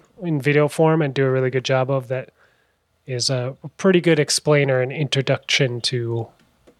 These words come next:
why streets designed the way they are are so bad and why they could be a lot better and more profitable for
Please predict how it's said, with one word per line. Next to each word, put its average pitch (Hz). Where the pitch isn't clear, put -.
why 127
streets -
designed 131
the 127
way 123
they 120
are 123
are 131
so 127
bad 127
and 131
why 123
they 120
could 117
be 120
a 135
lot 120
better 123
and 120
more 123
profitable 131
for 127